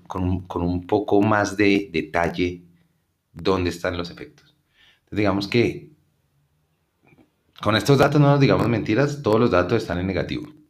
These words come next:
Pero de nuevo hay que mirar cuáles nos están mostrando el menor negativo. Si los vemos en mensuales, por ejemplo,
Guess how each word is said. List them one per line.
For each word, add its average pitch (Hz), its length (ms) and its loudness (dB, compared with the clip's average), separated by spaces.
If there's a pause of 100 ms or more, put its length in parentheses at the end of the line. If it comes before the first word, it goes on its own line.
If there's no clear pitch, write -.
(1120)
Pero 87 180 0
de 80 40 2
nuevo 107 220 0
hay 110 100 -2
que 90 100 -6
mirar 92 280 -2
cuáles 95 360 -2
nos 90 200 -6
están 76 200 -10
mostrando 80 440 -6
el 87 80 -6
menor 69 400 -6 (520)
negativo. 101 420 0
Si - 120 -8
los 87 140 0
vemos 104 280 -2
en 143 100 2
mensuales, 151 500 4
por 131 180 0
ejemplo, 107 460 -6